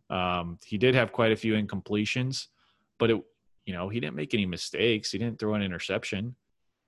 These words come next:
Um, and, and so that, it really, it really blows my mind that a team can blow a twenty-three to six lead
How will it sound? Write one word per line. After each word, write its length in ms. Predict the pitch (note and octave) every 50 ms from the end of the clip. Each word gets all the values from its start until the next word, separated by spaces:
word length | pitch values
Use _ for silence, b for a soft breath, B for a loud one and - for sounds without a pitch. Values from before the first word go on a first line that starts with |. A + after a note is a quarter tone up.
| _ _ _ _ _ _
Um, 600 | - F#2 F2+ F#2 F#2 F2+ F2+ F2+ F2+ F2 F2 F2 - _ _ _ _ _ _ _ _ _ _ _ _ _ _ _ _ _ _ _ _ _ -
and, 180 | F#2+ F#2+ F#2+
and 260 | D#2+ D#2+ G2 F#2+ F#2+ -
so 200 | - G#2+ G2+ G#2+
that, 180 | B2+ C3+ - -
it 160 | C3+ C3 - G2
really, 680 | G#2+ A2 A2 B2+ D3+ D3+ C#3 A#2+ G#2+ G#2 F#2+ F2+ - - _ _ _ _ - - _ _ _ _ _
it 160 | F#2+ G2 - -
really 280 | G#2 A2 A#2+ D3 D3 B2+
blows 300 | A2 A2 A2 A2 G#2+ -
my 100 | G#2+ F#2+
mind 260 | G2 F#2+ F#2+ G2 F#2+
that 100 | F2+ D#2+
a 40 | -
team 520 | - - - B2+ B2 B2+ B2+ B2+ B2+ B2+ - _ _ _ _ _ _ _ _ _ _ _ _
can 200 | - - G#2 F#2+
blow 320 | F2 G2 G#2+ G#2+ G#2+ G2
a 60 | F2+ F2+
twenty-three 580 | - - - A2 A2+ C3 C3 B2 - A#2+ A2
to 80 | G#2+ G2+
six 340 | - - A2 G2+ - - -
lead 340 | G2+ F#2+ F#2+ F#2 F2+ -